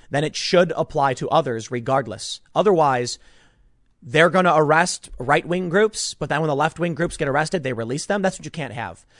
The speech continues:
So they'll, they'll try and make the argument saying, "No, it says current protests." Well, why wasn't there a policy from the D-, from the D A's office pertaining to riots previously?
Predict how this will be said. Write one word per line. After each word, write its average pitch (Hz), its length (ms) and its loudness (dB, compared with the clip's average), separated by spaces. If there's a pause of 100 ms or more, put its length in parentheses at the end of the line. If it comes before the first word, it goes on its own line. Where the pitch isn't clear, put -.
(100)
So 220 120 2
they'll, 240 180 4
they'll 240 140 4
try 247 200 0
and 220 80 0
make 196 120 0
the 180 80 2
argument 160 340 2
saying, 156 200 0
"No, 185 140 4
it 151 80 -4
says 131 160 0
current 202 280 -4
protests." - 600 -8 (240)
Well, 165 180 6
why 165 220 4
wasn't 180 300 2
there 170 100 2
a 160 60 0
policy 160 420 2
from 156 160 -2
the 147 60 -4
D-, 139 180 -6 (120)
from 156 120 -4
the 147 80 -4
D 156 120 0
A's 165 180 2
office 135 400 -2 (260)
pertaining 160 560 -2
to 151 240 -2
riots 143 580 0 (360)
previously? 214 540 -4